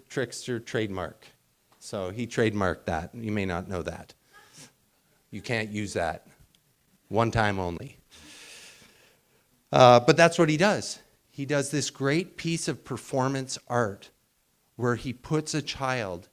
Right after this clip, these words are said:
and he says, "Hey, this is how we lead. This is discipleship, of ha-, having this perspective." So now, is this child, like, is he the next leader? Is he like the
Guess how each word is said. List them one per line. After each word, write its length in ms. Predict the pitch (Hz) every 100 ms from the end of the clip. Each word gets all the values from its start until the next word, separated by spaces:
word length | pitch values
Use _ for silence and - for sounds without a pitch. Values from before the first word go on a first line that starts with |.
| _ _ _
and 180 | 107 110
he 120 | 127
says, 320 | - 113 98
"Hey, 420 | - 123 113 87 - _ _ _ _ _ _ _ _ _ -
this 220 | 117 -
is 180 | 120 107
how 260 | - 98 92
we 180 | 98
lead. 320 | 92 90 82 - _ _ _ _ _ _ _ -
This 220 | 113 113
is 100 | 95
discipleship, 800 | 98 - 92 - 98 98 92 -
of 120 | 92
ha-, 120 | 107 - _ _ _ _
having 380 | 123 110 101 95
this 400 | 110 - - - _ _ _ _
perspective." 520 | - 117 131 113 110 90
So 140 | 139
now, 280 | 127 127 135
is 220 | 139 127
this 200 | 165 156
child, 500 | - 135 127 139 139
like, 360 | 123 113 - - _ _ _ _ _ _ _ _
is 180 | 117 -
he 240 | - 123
the 140 | 123 127
next 360 | 117 117 -
leader? 440 | 104 107 123 160 151 _ _ _ -
Is 140 | 113
he 140 | 139 131
like 220 | 127
the 120 | 127